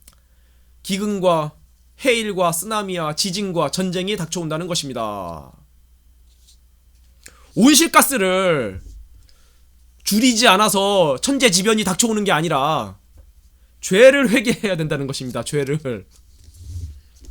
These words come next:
하여튼 여하튼 간에 이 문재인이 하는 짓이랑 바이든이 하는 짓이랑 똑같아요. 똑같아. 하여튼 생각하는 수준이 똑같아요.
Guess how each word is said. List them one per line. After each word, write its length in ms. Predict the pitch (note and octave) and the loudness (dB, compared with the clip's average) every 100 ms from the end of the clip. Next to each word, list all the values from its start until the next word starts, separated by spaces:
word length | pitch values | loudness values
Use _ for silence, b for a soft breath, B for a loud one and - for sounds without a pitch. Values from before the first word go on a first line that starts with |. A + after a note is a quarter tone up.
| - - - - - _ _ _ _ _ _ _ _ _ B B | -18 -18 -20 -20 -20 _ _ _ _ _ _ _ _ _ B B
하여튼 220 | B F#3 F3+ | B -2 4
여하튼 260 | G3+ A#3 | 4 4
간에 580 | G#3+ G#3 A3+ D3 A2 F#2 - b b b b | 2 2 2 0 -4 -10 -18 b b b b
이 160 | F#3 | -4
문재인이 540 | E3 F3+ G#3 B3 A#3+ A3+ | -2 0 2 0 0 0
하는 200 | G#3+ A3 | -2 -2
짓이랑 460 | G#3 G3+ G3+ G3 | -2 0 0 0
바이든이 500 | D#3+ G3+ C4 A#3+ A#3 | 0 0 2 -2 -4
하는 240 | A3 A3+ A3 | -2 -4 -4
짓이랑 420 | G3+ G3 E3+ E3 | -6 -6 -8 -10
똑같아요. 520 | G3+ - G3+ A#2+ F2+ - - | -12 -12 -12 -12 -16 -18 -20
똑같아. 340 | - D#3 - F2 - _ - - - | -18 -18 -18 -20 -20 _ -20 -20 -2
하여튼 200 | - F3+ | 0 2
생각하는 500 | C4 C4+ B3+ A#3+ G#3+ | 0 -2 -2 -2 -2
수준이 400 | A#3 G3+ E3 - | -4 -6 -8 -8
똑같아요. 500 | - - C3+ G2+ | -10 -10 -12 -16